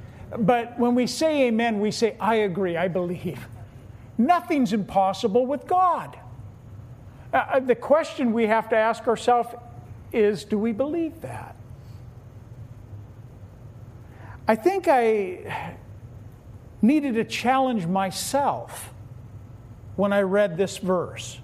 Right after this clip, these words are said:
Uh, you know, there are times that I think that we need to put God to the test.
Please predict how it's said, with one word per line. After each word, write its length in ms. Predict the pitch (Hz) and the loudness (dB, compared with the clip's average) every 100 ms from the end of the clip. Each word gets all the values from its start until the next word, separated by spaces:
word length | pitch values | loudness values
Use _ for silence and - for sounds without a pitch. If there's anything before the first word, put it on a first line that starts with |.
| - - - - - - - - - - - - - - | -16 -18 -18 -18 -18 -18 -18 -18 -18 -16 -16 -18 -18 -8
Uh, 500 | - - - 190 156 - - - - | -6 -6 -6 -8 -8 -12 -16 -18 -2
you 120 | 240 | 2
know, 300 | 262 254 247 - - - - - - - | 4 2 -2 -12 -20 -20 -18 -18 -18 -4
there 200 | 247 320 | 2 4
are 120 | 311 | 4
times 600 | 233 - 233 214 190 175 | 2 0 0 2 0 -2
that 120 | 151 180 | 2 2
I 100 | 190 | 2
think 300 | 220 202 - | 0 -2 0
that 120 | 208 | 0
we 140 | 208 | 2
need 220 | 214 220 | 2 0
to 60 | 170 | -2
put 260 | - - 180 | -2 -4 0
God 260 | 160 156 | 0 0
to 60 | 147 | -4
the 120 | 139 | -8
test. 540 | - 151 117 - - | -6 -6 -6 -10 -14